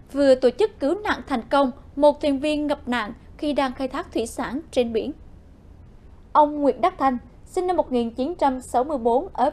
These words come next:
phường Bàn La, quận Đồ Sơn, thành phố Hải Phòng, làm nghề khai thác thủy sản. Đang đánh bắt tại khu vực cửa sông Văn Úc thì bị tức ngực, khó thở, lên cơn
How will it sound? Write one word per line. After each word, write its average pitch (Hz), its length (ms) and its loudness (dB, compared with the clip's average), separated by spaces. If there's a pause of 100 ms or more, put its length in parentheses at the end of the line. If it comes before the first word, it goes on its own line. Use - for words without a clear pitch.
phường 233 240 0
Bàn 226 160 0
La, 254 280 0 (340)
quận 254 200 4
Đồ 262 180 4
Sơn, 269 380 0
thành 247 120 -2
phố 247 200 0
Hải 277 160 0
Phòng, 233 280 0 (340)
làm 262 240 0
nghề 254 180 4
khai 285 180 -2
thác 285 300 -6
thủy 254 120 -4
sản. 220 340 -4 (460)
Đang 269 240 2
đánh 285 140 -2
bắt 392 200 0
tại 240 120 4
khu 339 140 -2
vực 269 300 2
cửa 247 140 6
sông 254 300 -2
Văn 247 180 2
Úc 440 160 4 (120)
thì 285 140 0
bị 214 280 0
tức 453 180 0
ngực, 262 220 -2 (160)
khó 247 220 2
thở, 285 260 2 (260)
lên 262 220 0
cơn 240 280 0